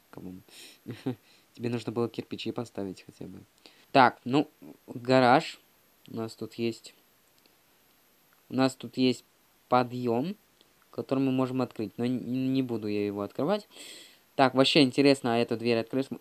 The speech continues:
Открыть эту дверь можно, интересно. Но сундука здесь нету, прикол вот в чём. То есть, э,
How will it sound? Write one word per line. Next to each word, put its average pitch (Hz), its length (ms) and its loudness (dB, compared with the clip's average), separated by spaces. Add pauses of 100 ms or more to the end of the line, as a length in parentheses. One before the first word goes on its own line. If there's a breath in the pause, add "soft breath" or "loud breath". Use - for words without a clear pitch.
Открыть 139 560 -2
эту 156 180 -4
дверь 160 240 0
можно, 127 420 -2
интересно. 123 800 -4 (800 soft breath)
Но 156 180 8
сундука 170 500 10
здесь 135 280 0
нету, 147 380 8
прикол 131 440 4
вот 143 220 4
в - 20 -8
чём. 107 340 -2
То 110 80 0
есть, 110 320 -2
э, 117 160 2